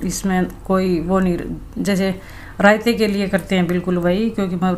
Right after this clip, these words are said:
रायता ही बनाने वाली हूँ। एप्पल और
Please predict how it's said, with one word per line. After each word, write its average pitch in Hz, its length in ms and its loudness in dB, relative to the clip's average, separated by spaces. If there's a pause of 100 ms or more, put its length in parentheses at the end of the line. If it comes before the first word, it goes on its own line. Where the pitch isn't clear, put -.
(180)
रायता 202 380 2
ही 190 180 2
बनाने 175 380 2
वाली 156 240 0
हूँ। 156 180 -6 (1200)
एप्पल 185 400 0
और 208 440 0